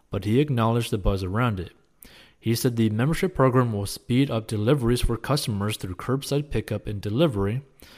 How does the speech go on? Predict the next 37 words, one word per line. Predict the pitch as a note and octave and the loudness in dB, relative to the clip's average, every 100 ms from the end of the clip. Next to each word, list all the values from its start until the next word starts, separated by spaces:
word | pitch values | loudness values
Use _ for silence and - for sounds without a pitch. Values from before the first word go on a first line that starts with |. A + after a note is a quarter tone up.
| - _ | -20 _
strengthen | - B2+ A#2 A2+ | 0 2 2 2
relationships | G#2+ C3 D3+ C#3+ A2 | 4 4 2 -2 -4
with | G2+ - | -6 -6
them, | G2 F#2 G2+ - - - _ - | -6 -4 -6 -10 -18 -20 _ -2
and | B2+ D3 | 0 0
collect | C3 A2+ A2+ F3 | 0 0 0 -4
valuable | C3 G2+ F#2+ F2+ F2+ | -8 -6 -2 -2 0
data. | A2 A#2 F#2 E2+ - _ _ _ _ _ _ _ _ _ _ _ _ _ - - _ | 0 0 -2 -6 -14 _ _ _ _ _ _ _ _ _ _ _ _ _ -16 -16 _
Walmart | G#2+ A2+ A2+ A#2+ | -4 0 0 0
had | A2+ - | 6 8
previously | A#2+ B2 C3 | 8 4 0
worked | A2+ A#2+ A#2+ | 2 2 2
on | A#2 | 0
a | |
deal | A2 B2 A#2 | 4 4 4
with | A2+ | 0
SoftBank, | - B2+ D#3 - G#2 F#2+ F#2+ _ - - _ _ | 0 0 0 -2 -2 -4 -8 _ -20 -20 _ _
but | - F#2+ | -10 0
that | A#2 D3 A#2+ | 2 4 4
bid | C#3 C#3+ - | 4 2 -6
faced | - A2+ A#2 A2 | -2 0 0 -2
resistance | G2+ A2 G2+ G2 G2 | -2 -2 -2 -4 -6
from | - G2 | -6 -4
the | G2 | -2
U | F#2 F#2+ G#2+ | -2 0 0
S | A#2 - | 0 0
government | C3+ D3+ G2+ G#2+ G2+ | 2 2 2 -2 -6
because | G#2 A2 A2+ | -6 -4 -4
it | G2+ | 0
did | C3 | 0
not | C#3+ D3 | 2 0
include | D3 A2+ A2+ | -2 -2 -2
a | A2+ | -2
cloud | - - G#2+ G#2 G2 | -8 -8 -4 -4 -4
technology | G2+ A2 B2+ B2+ A2+ | -6 -4 -2 -2 -4
backbone | G2+ G2+ - G#2+ G2+ | -4 -6 -4 -6 -6
component, | - G2 C#3 D3+ A#2 B2+ | -6 -2 0 2 0 -2